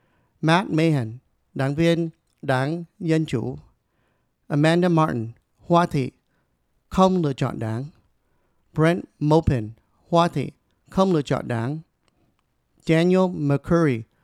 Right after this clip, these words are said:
Hoa Thị, không lựa chọn Đảng. Leo Naranjo the fourth, Hoa Thị, đảng viên Đảng Cộng Hòa.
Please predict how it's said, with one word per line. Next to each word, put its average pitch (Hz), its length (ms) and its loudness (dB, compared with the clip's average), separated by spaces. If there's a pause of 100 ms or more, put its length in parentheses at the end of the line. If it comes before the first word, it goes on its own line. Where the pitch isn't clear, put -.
(120)
Hoa 170 220 2
Thị, 147 240 -4 (180)
không 190 180 0
lựa 151 80 0
chọn - 280 -4
Đảng. 120 300 -4 (840)
Leo 185 460 4 (360)
Naranjo 175 960 0
the 127 60 -6
fourth, 131 320 -2 (440)
Hoa 175 240 2
Thị, 147 240 -6 (440)
đảng 139 220 -2
viên 165 300 0 (920)
Đảng 139 360 -4 (160)
Cộng 143 160 -4
Hòa. 123 380 -4